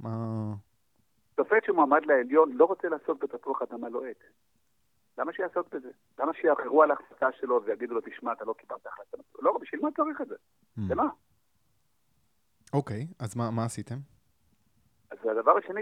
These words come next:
Speaker 2: שאמרתי, "אז מה עושים?" אומר לי, הדרך השנייה, אתה יכול להגיש בג"ץ, שיעלה לך כמה מאות אלפי שקלים, ואתה יכול לדון עוד שנתיים, שלוש,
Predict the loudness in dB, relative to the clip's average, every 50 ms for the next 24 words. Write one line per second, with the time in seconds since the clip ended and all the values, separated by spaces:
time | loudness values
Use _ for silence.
0 | -6 -4 -4 -4 -4 -4 -6 -8 -2 0 0 0 0 -2 -6 -6 -6 -4 -2 -2
1 | 0 0 0 -2 -2 -4 -4 -2 0 2 2 0 0 0 -2 -2 -2 -4 -8 -14
2 | -20 -20 -20 _ -16 -12 -10 -10 -10 -12 -16 -10 -8 -8 -8 -6 -8 -10 -12 -14
3 | _ _ _ _ _ _ -18 -12 -10 -6 -4 -2 -4 -4 -6 -8 -8 -8 -8 -8
4 | -8 -6 -6 -6 -6 -6 -10 -10 -10 -12 -10 -10 -14 -14 -12 -12 -12 -12 -12 -14
5 | -12 -12 -10 -10 -10 -10 -10 -10 -10 -12 -12 -16 -16 -14 -14 -14 -14 -14 -14 -12
6 | -10 -8 -10 -10 -10